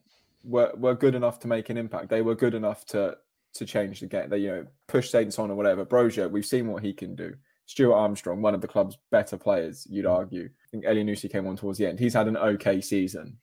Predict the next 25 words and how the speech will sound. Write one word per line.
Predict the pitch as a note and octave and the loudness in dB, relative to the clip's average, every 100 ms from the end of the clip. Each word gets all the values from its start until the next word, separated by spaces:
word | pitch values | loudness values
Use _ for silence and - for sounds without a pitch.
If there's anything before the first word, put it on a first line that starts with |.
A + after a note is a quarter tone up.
| _ | _
better | A#2 G#2+ G#2+ | 2 2 0
than | G2 | -2
many | G2+ F#2+ | 0 -4
thought | - G2 F#2+ | -2 -2 -2
he | |
probably | F#2 G2 F#2+ | -4 -4 -2
would | F2+ F2+ | -2 -4
have | - | -2
done. | D#2 E2+ - _ | -2 -2 -8 _
They're, | A2+ A#2+ | 0 4
these, | C#3 C#3 | 6 6
they're | D3 D#3 | 6 6
not | E3+ - | 4 0
three | - - C3+ B2 | -10 0 2 2
poor | - C#3 A#2+ | 2 2 2
players | B2 B2+ F#2 D#2+ | 4 4 4 -2
he's | E2+ | -8
brought | - F#2+ D#2+ | -6 -6 -4
on, | C#2 C#2 - _ | -4 -6 -14 _
but | - A#2 - - _ _ _ | 0 0 0 -8 _ _ _
they | A#2+ | 0
just | A2+ A2+ | 2 -2
came | - A2 A2 | 0 0 0
on | G#2+ G#2 | 0 -2
and | G#2 | -4